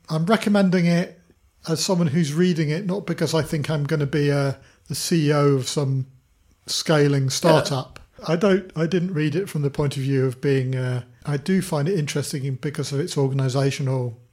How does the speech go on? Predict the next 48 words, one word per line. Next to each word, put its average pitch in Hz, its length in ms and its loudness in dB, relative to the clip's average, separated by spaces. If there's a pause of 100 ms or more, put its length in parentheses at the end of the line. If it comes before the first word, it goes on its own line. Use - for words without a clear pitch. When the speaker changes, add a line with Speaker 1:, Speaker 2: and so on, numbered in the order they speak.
Speaker 1:
design 139 420 -2
implications 135 880 -4
and, 123 180 -4 (380)
and 143 160 -2
the 139 80 -4
discussion 143 540 0
of, 123 220 -6
of 151 280 -8
why 143 380 2
some 139 320 -2
things 139 440 -2
are 135 140 -2
done 135 300 0
in 123 100 -6
the 131 60 -6
way 139 220 -2
they 160 140 -2
are, 160 220 -2
which - 180 -12
is, 139 200 -8
which 151 260 -8
is 151 80 -2
Speaker 2:
Yeah. 160 60 4
Speaker 1:
interesting. 139 400 -2 (400)
And 156 360 -2
it 208 280 -2
kind 208 200 2
of 160 240 -4 (120)
joins 165 400 0
on 156 240 2
a, 196 160 -6 (280)
in 151 60 -4
a 151 40 -6
funny 185 300 -2
way 135 280 -4
to 147 280 -4
team 151 320 -4
topologies, 131 680 -4
which - 240 -12
we, 139 280 -2
uh, 135 240 -4 (300)
we 139 100 -4
talked - 280 -6
about 143 320 -2
in 147 120 -2
episodes 147 540 0
of 135 140 -2
Yore. 147 480 4